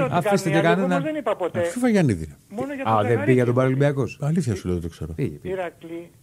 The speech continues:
Speaker 1: είχα πει
Speaker 2: Όχι,
Speaker 1: για
Speaker 2: ότι
Speaker 1: τον
Speaker 2: είναι κακό.
Speaker 1: Ζαγαρίτη.
Speaker 2: Του το λέω, τον πειράζω
Speaker 3: Είπα,
Speaker 2: τώρα.
Speaker 3: άμα είναι, ξέρεις, ελεύθερη
Speaker 2: Είναι κακό.
Speaker 3: οτιδήποτε,
Speaker 2: Ναι, ναι.
Speaker 3: έχεις δικαίωμα να
Speaker 1: Όχι,
Speaker 3: το πάρεις.
Speaker 1: δέχομαι πειράγματα, δεν έχω
Speaker 2: Ναι.
Speaker 1: τέτοιο πρόβλημα.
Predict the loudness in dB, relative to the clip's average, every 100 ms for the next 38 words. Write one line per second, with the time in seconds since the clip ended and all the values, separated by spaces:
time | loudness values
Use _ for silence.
0 | _ _ -20 -16 -10 -2 0 2 4 4
1 | 6 4 2 -4 2 4 4 4 4 4
2 | 6 4 2 2 4 4 4 4 6 6
3 | 6 4 6 6 6 4 4 4 0 -2
4 | 0 2 4 2 2 2 4 2 2 0
5 | 0 -2 -6 -4 0 0 -2 -4 -4 -2
6 | -4 -4 -4 -4 -6 -4 -6 -6 -14 -18